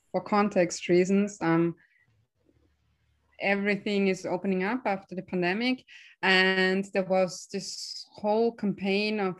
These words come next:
these, um, bakeries, like, not this mom and pop shops, but these huge bakery chains. And they were complaining they wouldn't find enough workers, but there, um, there are actually so many unemployed. So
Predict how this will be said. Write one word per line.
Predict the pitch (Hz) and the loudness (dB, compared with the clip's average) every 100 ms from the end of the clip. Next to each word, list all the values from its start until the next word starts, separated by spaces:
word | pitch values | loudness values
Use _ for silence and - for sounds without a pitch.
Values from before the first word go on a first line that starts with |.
| - | -6
these, | 185 180 - - | -4 -4 -8 -6
um, | 180 175 175 170 _ _ _ _ _ _ | -2 -2 -4 -8 _ _ _ _ _ _
bakeries, | 185 185 185 165 160 | 2 2 0 -6 -4
like, | 170 165 - - | -6 -8 -8 -4
not | 175 170 - | -4 -4 -10
this | 170 - - | -12 -10 -6
mom | 175 170 | -2 -2
and | 175 | -2
pop | 180 208 | -2 -2
shops, | - 226 214 202 - | -2 -2 -2 -2 -6
but | 175 | -6
these | 180 165 | -8 -12
huge | - 190 190 170 - | -6 -2 -2 -4 -2
bakery | 180 175 175 165 | -2 0 -2 -4
chains. | 156 - 175 175 208 | -4 -4 -2 0 -2
And | 185 | -4
they | 175 | -4
were | 175 | -4
complaining | 170 185 170 180 190 196 190 | -4 -4 0 2 2 2 0
they | 180 | -2
wouldn't | 190 190 175 | -2 -2 -4
find | 180 170 | -2 0
enough | 170 165 160 | 0 -2 -4
workers, | 165 180 196 208 202 - - - - _ | -6 -6 -6 -8 -10 -16 -20 -20 -20 _
but | - 170 175 - - - | 2 4 2 -4 -20 -4
there, | 180 170 165 165 160 | 0 2 2 -2 -4
um, | 165 165 160 160 160 156 151 _ _ - | -4 -4 -2 -4 -4 -6 -10 _ _ 0
there | 185 180 | 4 6
are | 170 | 6
actually | 170 165 - 160 160 | 2 -2 -8 -6 -4
so | - 180 | -2 0
many | 165 160 160 147 | 0 0 0 -2
unemployed. | 165 165 156 160 151 143 151 | -2 0 0 -4 -8 -8 -10
So | - 151 147 - - | -10 -8 -8 -10 -12